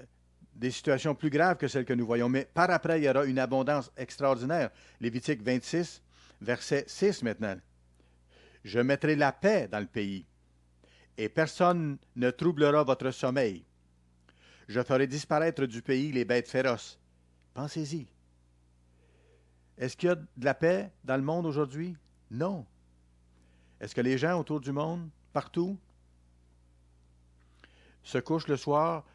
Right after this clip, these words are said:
en paix, n'ayant aucun souci, ne s'inquiétant pas de ce qui va arriver durant la nuit ou le lendemain matin ? Non, au contraire. Nombre de personnes ont peur, euh, que leur, euh,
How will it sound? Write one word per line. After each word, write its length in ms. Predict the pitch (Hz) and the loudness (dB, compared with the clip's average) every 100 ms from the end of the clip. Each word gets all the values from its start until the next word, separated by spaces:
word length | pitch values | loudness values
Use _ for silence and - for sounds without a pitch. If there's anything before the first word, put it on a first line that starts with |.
| _ - | _ -6
en 160 | 117 | -4
paix, 420 | 123 151 156 180 160 _ _ _ _ _ _ _ _ _ _ _ _ - | 0 2 2 0 -6 _ _ _ _ _ _ _ _ _ _ _ _ -4
n'ayant 340 | 123 127 139 135 | 0 2 2 2
aucun 220 | 147 156 | 0 -4
souci, 460 | - 147 165 170 170 _ _ _ _ _ _ _ - | -4 -6 -4 -4 -8 _ _ _ _ _ _ _ -6
ne 120 | 123 | -4
s'inquiétant 600 | 120 147 135 143 131 135 | 0 0 0 0 0 0
pas 180 | 127 147 | 0 0
de 120 | 131 | -2
ce 80 | 123 | -4
qui 140 | - 123 | -4 0
va 140 | 123 | 2
arriver 360 | 120 120 127 139 | 2 0 -2 -2
durant 220 | 120 120 | -2 0
la 120 | 120 | 0
nuit 200 | 117 139 | 0 -2
ou 100 | 139 | 0
le 60 | 123 | 0
lendemain 260 | 123 127 | 0 0
matin ? 420 | 127 123 131 156 160 _ _ _ _ _ _ | -2 -4 -4 -6 -10 _ _ _ _ _ _
Non, 200 | 113 123 | 0 2
au 60 | 123 | 2
contraire. 540 | 135 127 143 139 110 - _ _ _ _ _ _ _ _ 135 | 2 2 4 2 2 -6 _ _ _ _ _ _ _ _ 2
Nombre 260 | 143 131 | 2 2
de 80 | 131 | -2
personnes 420 | 139 127 - 151 | -2 -2 -2 -2
ont 180 | 131 123 | 0 0
peur, 400 | 120 151 143 117 - - _ _ _ _ _ _ _ _ _ _ _ _ _ _ _ - | 4 6 6 2 -4 -20 _ _ _ _ _ _ _ _ _ _ _ _ _ _ _ -14
euh, 140 | 113 113 | -10 -4
que 120 | 127 | 2
leur, 360 | 127 127 120 | 4 4 0
euh, 120 | 113 | -6